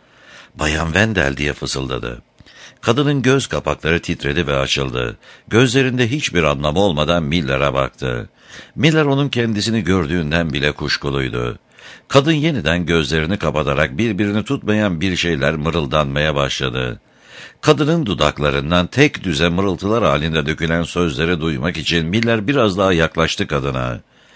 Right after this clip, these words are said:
Pek bir şeyler anlaşılır gibi değildi bu sözlerden. Rosenheim hakkında bir şeyler söylüyordu. Miller bunun Bavyera'da küçük bir şehir olduğunu biliyordu. Belki kadının doğum yeriydi burası. Bir de "Beyazlar giymiş, çok güzel, çok çok güzel." diye bir laf etti.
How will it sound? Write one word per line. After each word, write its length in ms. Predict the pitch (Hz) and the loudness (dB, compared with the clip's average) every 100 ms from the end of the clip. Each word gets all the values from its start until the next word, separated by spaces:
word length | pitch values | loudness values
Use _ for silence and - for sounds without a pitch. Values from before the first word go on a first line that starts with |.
| - - - - | -20 -20 -20 -4
Pek 240 | - 180 - | 2 2 4
bir 100 | 165 | 2
şeyler 260 | 160 156 | 2 4
anlaşılır 460 | 139 127 131 127 135 | 2 2 2 2 0
gibi 280 | 107 104 98 | 0 -2 0
değildi 340 | 82 98 80 | 0 0 -2
bu 100 | 73 | -2
sözlerden. 800 | 73 71 62 69 64 62 60 - - - - | -2 -2 0 0 0 -2 -6 -8 -18 -20 -2
Rosenheim 720 | 113 156 85 78 71 78 78 | 4 4 4 2 4 4 4
hakkında 420 | 76 - 85 95 | 0 0 0 0
bir 120 | 80 85 | 0 0
şeyler 380 | 85 73 76 | 0 2 2
söylüyordu. 800 | 87 78 73 69 69 65 64 60 - _ - - - | 2 0 0 0 -2 -2 -4 -4 -8 _ -20 -14 0
Miller 380 | 156 160 143 | 2 4 2
bunun 260 | 123 143 113 | 0 0 2
Bavyera'da 520 | 95 78 90 67 73 | 2 4 2 2 0
küçük 320 | 80 104 139 101 | 0 -2 -2 0
bir 140 | 110 | 0
şehir 300 | - 98 117 | 0 0 0
olduğunu 480 | 98 78 73 87 82 | 0 -2 -2 -2 -2
biliyordu. 640 | 71 78 67 60 64 60 - _ - - | 0 0 0 -2 -4 -4 -10 _ -14 -4
Belki 340 | 76 - 85 | -2 -2 -2
kadının 460 | - 78 78 95 82 | 0 0 2 0 0
doğum 300 | 95 120 87 | 2 2 0
yeriydi 360 | 69 73 71 | 0 0 -2
burası. 540 | 69 69 64 67 62 57 - - - - | -2 -2 -2 -2 -4 -6 -14 -20 -20 -6
Bir 220 | - 160 | 2 4
de 160 | 151 117 | 6 4
"Beyazlar 540 | 123 127 110 85 98 | 4 4 4 4 4
giymiş, 460 | 95 82 73 85 - | 4 2 0 0 0
çok 320 | - 110 - | 0 0 0
güzel, 480 | 85 73 67 62 55 | -4 -2 0 -2 -2
çok 400 | - 135 127 87 | 0 2 2 2
çok 320 | 135 139 104 | 2 2 2
güzel." 340 | 107 90 90 78 | -2 2 2 2
diye 240 | 90 76 | 0 2
bir 160 | 92 73 | 0 0
laf 240 | 85 85 | 0 0
etti. 500 | 73 - 71 67 | -2 -2 -4 -2